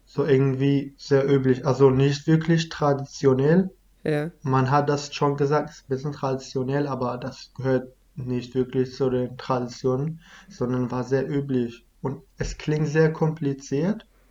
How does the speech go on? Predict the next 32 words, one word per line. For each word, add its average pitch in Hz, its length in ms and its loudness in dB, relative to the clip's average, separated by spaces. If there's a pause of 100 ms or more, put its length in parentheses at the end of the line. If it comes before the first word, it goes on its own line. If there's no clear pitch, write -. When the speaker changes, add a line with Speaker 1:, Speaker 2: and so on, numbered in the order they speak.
Speaker 1:
aber 120 240 -4
es - 240 -8
war 165 140 -4
einfach 120 400 -6
so. 117 360 -8 (580)
Speaker 2:
Okay. - 280 -8 (760)
Ist - 120 -6
ja, 135 120 6
also, 143 320 4 (480)
ist - 120 -6
ja 180 100 10
schon 180 180 8
mal 175 100 6
ein 165 80 8
Riesenunterschied 160 720 4
zu - 120 -2
hier. 156 340 2 (480)
Aber 147 280 8
hier 165 440 2
wohnst 156 300 0
du 151 40 0
ja 147 180 2
auch, - 420 -4 (140)
äh, 143 360 -2 (580)
mit 147 180 -2
deiner 135 180 4
Mutter 143 260 2
und 143 120 0
deinen 135 180 2
Geschwistern - 420 -6
hier, 156 160 -8
ne? 165 160 -6